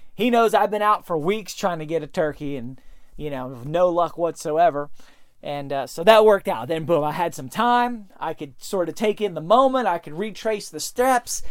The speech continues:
I hadn't brought my rangefinder with me, so I wasn't totally sure about what the distance was. I'm estimating maybe thirty to thirty-five yards.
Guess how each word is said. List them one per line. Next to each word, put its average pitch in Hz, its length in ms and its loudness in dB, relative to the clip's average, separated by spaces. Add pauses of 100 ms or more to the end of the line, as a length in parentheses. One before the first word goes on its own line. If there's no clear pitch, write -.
(240)
I 160 80 0
hadn't 254 260 4
brought 240 220 8
my 196 100 0
rangefinder 180 800 0
with 151 200 -2
me, 160 120 -10
so - 120 -4
I 165 60 2
wasn't 240 480 10 (440)
totally 240 440 8
sure 240 380 6
about 185 180 2
what 190 160 0
the 151 80 -6
distance 156 540 0
was. 151 180 0
I'm 175 140 0
estimating 180 680 -2
maybe 165 240 -4
thirty 180 460 -2
to 147 80 -6
thirty-five 160 680 -2
yards. 127 520 -4